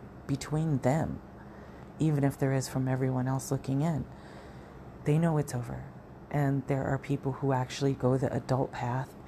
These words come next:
create a plan together. And there are people that just don't plan on falling in love with someone else.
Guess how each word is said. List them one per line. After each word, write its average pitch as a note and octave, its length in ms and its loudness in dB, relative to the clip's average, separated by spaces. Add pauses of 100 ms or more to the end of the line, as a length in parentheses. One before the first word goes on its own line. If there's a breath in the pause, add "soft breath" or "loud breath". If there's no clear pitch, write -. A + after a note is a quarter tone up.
(300 loud breath)
create C3 360 4
a C#3 60 4
plan B2+ 380 0
together. A#2+ 560 -2 (600 loud breath)
And C#3+ 440 2 (380)
there C3+ 180 2
are C3+ 40 0
people C#3+ 320 0
that - 260 0
just C3 360 2
don't B2+ 320 2
plan B2+ 600 0 (760)
on C3+ 120 2
falling C3 420 2
in B2+ 120 2
love A#2+ 180 2
with B2 100 0
someone B2 280 -2
else. B2 240 -4